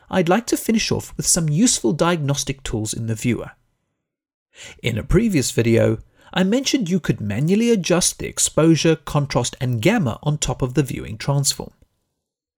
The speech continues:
You can toggle this on and off with Control Shift tilde. But you can also set this up as a set of presets through the color management preferences.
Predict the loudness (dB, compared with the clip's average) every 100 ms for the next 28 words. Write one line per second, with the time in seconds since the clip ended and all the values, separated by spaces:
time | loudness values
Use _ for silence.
0 | _ _ _ -20 -6 -6 -2 -4 0 2
1 | 2 0 -2 -4 0 0 -2 -10 -14 -2
2 | 2 2 -2 -6 -6 -4 -4 -4 -2 -2
3 | -2 -2 -6 -6 0 2 2 0 -12 _
4 | _ _ _ _ _ _ _ _ _ -20
5 | -20 0 0 0 0 0 0 0 2 2
6 | 2 0 0 0 0 0 -6 -2 0 2
7 | 2 2 0 -2 0 2 2 -2 -4 -2
8 | -2 -2 -2 0 0 0 -2 -4 -4 -6
9 | -6 -6 -8 -6 -6 -4 -4 -8